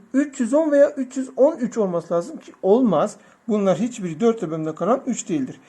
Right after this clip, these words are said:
Ben M'ye iki der isem, bu kalem yazmıyormuş. M'ye iki der isem ne oldu bu sayımız? Üç yüz yirmi altı oldu değil mi?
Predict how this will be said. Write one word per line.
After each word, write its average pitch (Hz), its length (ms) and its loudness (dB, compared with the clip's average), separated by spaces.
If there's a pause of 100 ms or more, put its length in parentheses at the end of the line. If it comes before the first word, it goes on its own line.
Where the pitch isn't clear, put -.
(280)
Ben 254 220 2
M'ye 202 380 0
iki 202 360 -6
der 196 140 2
isem, 139 300 -6 (440)
bu - 40 -20
kalem 147 320 -6
yazmıyormuş. 147 920 -12 (480)
M'ye 185 360 -4 (120)
iki 269 260 -2
der 214 120 4
isem 143 260 -8 (680)
ne 240 100 2
oldu 311 300 2
bu 208 60 -6
sayımız? 202 420 -4 (420)
Üç 311 400 -2
yüz 214 280 -4
yirmi 208 300 -4
altı 185 400 -2
oldu 175 260 -2
değil 311 140 -2
mi? 156 160 -2